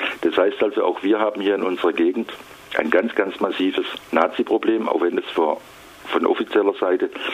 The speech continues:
eigentlich immer mehr, ich würd mal sagen, so gedeckelt wird. Deswegen ist es ganz wichtig, denn schon alleinig der Titel,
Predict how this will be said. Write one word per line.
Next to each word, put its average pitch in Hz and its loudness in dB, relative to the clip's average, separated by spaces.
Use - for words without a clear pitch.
eigentlich 85 2
immer 87 2
mehr, 80 2
ich 80 -2
würd 78 0
mal 71 -2
sagen, 71 0
so 78 2
gedeckelt - -2
wird. - -4
Deswegen 95 0
ist 85 -2
es - -2
ganz 92 0
wichtig, - -2
denn 87 2
schon - 0
alleinig 95 2
der 95 0
Titel, 113 0